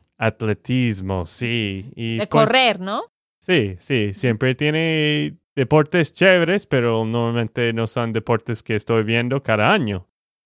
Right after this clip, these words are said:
Speaker 2: O sea, no era fútbol americano. <laughs>
Speaker 1: Sí, porque el fútbol americano no está en los Juegos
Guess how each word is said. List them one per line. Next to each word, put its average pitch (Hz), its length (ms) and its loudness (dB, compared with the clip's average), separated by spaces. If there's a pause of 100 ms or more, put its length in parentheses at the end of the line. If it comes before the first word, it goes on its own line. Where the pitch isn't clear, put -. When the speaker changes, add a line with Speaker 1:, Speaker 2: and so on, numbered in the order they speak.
(140)
Speaker 2:
O 202 100 -10
sea, 208 300 2
no 196 240 0
era 220 360 2
fútbol 220 480 -4
americano. 185 720 -4
<laughs> - 300 -8 (120)
Speaker 1:
Sí, 131 400 2
porque 110 460 0
el 101 80 0
fútbol 123 300 4
americano 123 640 4
no 131 240 6
está 151 600 4
en 117 300 0
los 107 260 0
Juegos 110 400 2